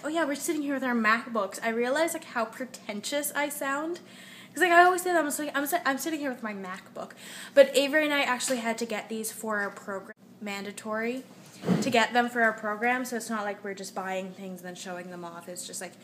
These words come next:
we're as stunned as anyone. So, yes, that is my vlog. I may vlog a bit later, but probably not, so this is the end. Um, because we're just gonna go to bed because,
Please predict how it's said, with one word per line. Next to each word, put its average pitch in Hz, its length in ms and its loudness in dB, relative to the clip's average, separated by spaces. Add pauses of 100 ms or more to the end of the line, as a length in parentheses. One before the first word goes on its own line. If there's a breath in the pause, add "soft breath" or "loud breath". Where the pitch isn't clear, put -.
(420 loud breath)
we're 277 300 6
as 240 140 8
stunned 196 480 2
as 180 460 -4 (440 loud breath)
anyone. 185 460 -4
So, 190 240 -4 (680 loud breath)
yes, 285 380 4
that 277 460 8
is 311 120 0
my 311 160 2
vlog. 233 480 4
I 226 80 2
may 240 280 4
vlog 240 260 2
a 240 40 -2
bit 226 120 -2
later, 214 240 -2
but 214 160 -12
probably 392 420 0
not, 370 200 2
so 240 60 -4
this 254 140 -2
is 262 120 -4
the 285 140 -2
end. 220 200 -2 (500 loud breath)
Um, 240 220 8
because 240 240 0
we're 240 100 2
just 226 180 -2
gonna 220 320 2 (100)
go 220 140 4
to 208 80 -2
bed 196 280 -4
because, 185 560 -6